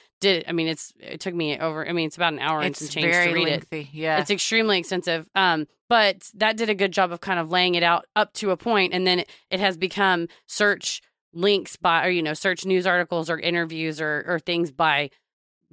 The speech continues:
Speaker 1: week chunks or month chunks, like, to, to try to keep up with it, because it was very much, "This thing is happening. It's an attack." And then it was, "Oh, it's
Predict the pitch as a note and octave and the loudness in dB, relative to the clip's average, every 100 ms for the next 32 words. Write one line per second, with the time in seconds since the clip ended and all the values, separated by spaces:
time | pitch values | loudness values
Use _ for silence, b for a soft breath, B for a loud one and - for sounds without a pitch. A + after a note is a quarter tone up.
0 | E3+ D#3 A#3 G#3+ - - A3+ G#3+ - E3 | _ -2 -2 -2 -8 -2 0 0 -2 -6
1 | D3+ F3+ G3 - G3 F3+ - - F3 D3 | -2 -2 -4 -6 -2 -2 -4 -4 -2 -2
2 | - b b b - G3+ - A3 A3 F#3 | -4 b b b -8 -6 -4 -2 0 0
3 | F3+ F3 F#3 F#3+ E3 D#3 F#3+ A3+ G#3 F#3+ | -2 -2 -2 0 -2 -2 0 0 0 2
4 | G3+ A3+ F#3 F#3 F#3 F3+ F3+ D#3+ - - | 2 2 0 0 2 2 2 0 -2 -10
5 | b b b b _ G3+ - B3+ D4+ A#3+ | b b b b _ -4 0 2 2 2
6 | G3+ F3 E3+ D#3+ A3 G#3+ G3 F3 A#3+ A3+ | 0 0 -2 -2 -2 -2 -2 -4 0 0
7 | D#3 - G#3 A#3+ A#3 G3 F#3 b b b | 0 0 2 4 4 2 0 b b b
8 | D4 C#4+ C4 - | 2 4 2 -4